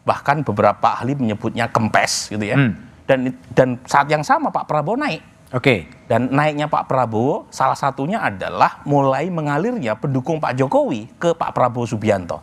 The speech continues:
Speaker 2: Oke.
Speaker 1: Nah, kalau misalnya Pak Prabowo menguat dan Ganjar Pranowo juga masih stabil peringkat pertama atau kedua, saya kira agenda untuk menduetkan dua tokoh ini menjadi opsi paling akhir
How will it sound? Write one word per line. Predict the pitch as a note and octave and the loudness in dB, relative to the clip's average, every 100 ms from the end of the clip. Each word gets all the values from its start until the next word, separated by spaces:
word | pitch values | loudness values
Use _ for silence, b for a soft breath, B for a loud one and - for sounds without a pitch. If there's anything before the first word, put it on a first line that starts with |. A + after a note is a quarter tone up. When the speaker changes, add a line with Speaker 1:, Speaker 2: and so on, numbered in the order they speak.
| - | -12
Speaker 2:
Oke. | B2 B2+ F#2+ | 0 2 4
Speaker 1:
Nah, | A2 | 0
kalau | - E3 A3+ C#4+ | 2 2 4 2
misalnya | C4 A3+ C3 A2 F#2 F#2 | 0 -2 -4 -6 -6 -4
Pak | - D3+ | -2 -2
Prabowo | - C3+ B2 A#2+ A2+ G#2 G2+ F2 - | 2 2 2 2 2 2 0 -2 -2
menguat | C3 E3+ C4 G2+ G2+ - b b b | -2 0 0 -2 -8 -16 b b b
dan | - A#2 | 0 2
Ganjar | G#2+ A2+ A2 A2 | 2 2 2 0
Pranowo | - A#2 A2 A2 A2 | 2 0 2 0 0
juga | G#2 F2 - | -4 -2 -2
masih | G2+ G2 G#2+ | 0 -4 -4
stabil | - F3 E3+ E3+ E3+ | 2 2 2 0 -2
peringkat | A2 G2+ G2+ | -4 -6 -4
pertama | - A2+ F#3 E3+ | -2 0 0 0
atau | - | -2
kedua, | A#2 G2+ E2 E2+ C#3+ B B B | -2 -4 -2 0 0 B B B
saya | - E3+ | 0 2
kira | D#3+ - D3+ D3 | 2 0 0 -2
agenda | C#3+ - D#3+ D#3 | -4 -2 -2 0
untuk | C#3+ C#3 | -2 -2
menduetkan | B2+ G#2+ A2+ B2 - B2+ | -4 0 0 0 0 -2
dua | A#2+ A#2 | 0 0
tokoh | A2+ A#2 A#2+ | 0 2 0
ini | A2 D3+ B3+ B B - | 0 -2 -4 B B -2
menjadi | A#2 B2 A#2 A2+ A#2+ A2+ A2 | 0 4 2 0 -2 -2 0
opsi | A#2+ - - A2+ | -2 -2 -4 -2
paling | G2 G2+ F#2 | 0 -2 -2
akhir | G3 G3+ C#3 | 0 2 0